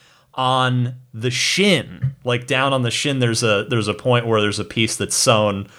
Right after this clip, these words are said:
like a reinforced piece. So, yeah, it's, uh, it's not like it's, like, giant Tesla lettering or a giant T logo. They're just really understated. So, I like 'em. They, uh, but they've still got, like, if you look close here on the,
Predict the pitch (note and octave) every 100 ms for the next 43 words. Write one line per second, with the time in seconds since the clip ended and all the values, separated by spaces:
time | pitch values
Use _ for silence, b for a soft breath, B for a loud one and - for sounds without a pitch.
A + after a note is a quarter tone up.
0 | B - G#2+ A2 A2+ A2 A2 - A2 G#2
1 | - - A2 G#2 - B B B B -
2 | C3+ A#2+ C3+ B2 C3 B2+ D3 B2+ A#2 A2+
3 | - - C#3 - F3 E3+ D#3 C#3 - A#2
4 | C3 G2 F#2+ B2+ B2+ B2+ B2 - C3+ B2
5 | - A#2 A#2 A#2 A2+ G#2 G#2+ G2+ G2 G#2+
6 | G#2 G#2 A2+ A#2+ G#2 G#2 G#2 F2+ F#2+ F#2+
7 | G2 G#2+ G#2 F#2+ G2+ G2+ G2 - F2+ F2
8 | - G2 - B B B D3 G3+ C#4 C4+
9 | D3+ F#2+ A#2 B2+ B2+ B2 A#2+ - _ G3
10 | G#3+ B3 - D#4 B3+ A#3 F#3+ F3 F3 F#3
11 | F#3+ F#3 - F3 D3+ C3+ - D3 C#3+ C3+
12 | C3 B2+ A#2+ A2 G#2+